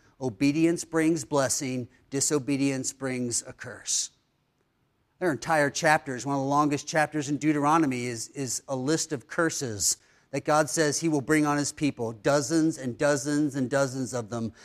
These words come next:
down to, like, thorns in your eyes. Uh, not only will your cattle not produce, and your children will be taken in captivity, and you'll have thorns in your eyes. It's just like this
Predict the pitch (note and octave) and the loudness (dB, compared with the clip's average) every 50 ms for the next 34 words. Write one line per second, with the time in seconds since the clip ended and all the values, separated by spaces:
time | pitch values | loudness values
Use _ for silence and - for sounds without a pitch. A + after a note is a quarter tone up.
0 | - - - D#3 D3+ D#3 F3 F3 - E3 D#3 C#3 C#3 C3+ C3 B2 - - _ _ | -20 -4 2 4 6 6 6 6 4 4 4 4 4 4 4 2 -2 -10 _ _
1 | _ _ _ D#3 D3 D#3+ E3+ F#3 F#3 C3+ D#3+ F3 E3+ E3 D#3+ D3+ C#3+ C3 B2 A2+ | _ _ _ 2 6 6 6 6 6 4 4 4 6 6 8 8 6 6 6 4
2 | G#2 G2+ G2 F#2+ - - - - - _ _ _ _ _ _ _ _ _ C3+ C#3 | 2 -2 -2 0 0 2 0 0 -4 _ _ _ _ _ _ _ _ _ -2 -2
3 | B2+ A#2 A#2 A2 A2 A2+ G2 - - _ _ _ _ _ _ D3 D#3 F3+ F#3+ F#3 | 0 0 -2 -2 -4 -4 -6 -8 -10 _ _ _ _ _ _ 4 6 8 8 8
4 | F#3 F3+ E3+ E3+ E3+ E3 D#3 C#3+ - - F#3 F3 F#3+ G3 G3 F#3 F#3 F#3 G3 F#3 | 8 8 8 8 6 6 4 4 2 2 4 6 6 6 6 6 6 6 6 6
5 | - - F#3+ E3+ E3+ F#3+ G3 G3+ G3 F#3 - - - - - - - - _ - | 4 2 0 4 6 6 6 6 6 4 4 2 2 0 -4 -10 -20 -20 _ -4
6 | D#3 D#3+ D3+ C#3 - - G3 G3 F3 F#3+ F#3 F3+ F3+ D#3+ F3 E3 - - F#3+ F#3+ | 0 0 0 0 2 4 4 4 4 4 4 4 4 4 2 2 2 4 2 4
7 | F#3+ F#3+ F3+ F3 D#3+ - F3+ F3 E3+ - - G3 F#3+ F#3+ F3+ G3 G3 F#3+ F#3 F3 | 4 6 4 4 6 6 4 4 4 4 4 4 4 4 2 0 0 0 2 2
8 | D#3 D#3 D#3 D3+ C#3+ - - - F#3+ F#3 G3 G3+ F#3+ D#3 F#3+ F#3+ F3 E3+ E3 E3+ | 4 4 4 4 2 2 0 0 2 4 4 4 2 2 2 2 4 6 6 6
9 | F3+ F#3 G3 F#3+ - - - _ _ G3+ A3+ - - C#4+ - - A3 G3+ F3+ - | 6 6 4 2 0 -6 -10 _ _ 2 2 2 2 0 0 2 2 2 2 0
10 | - F#3 E3 - - | 0 -2 0 -2 -2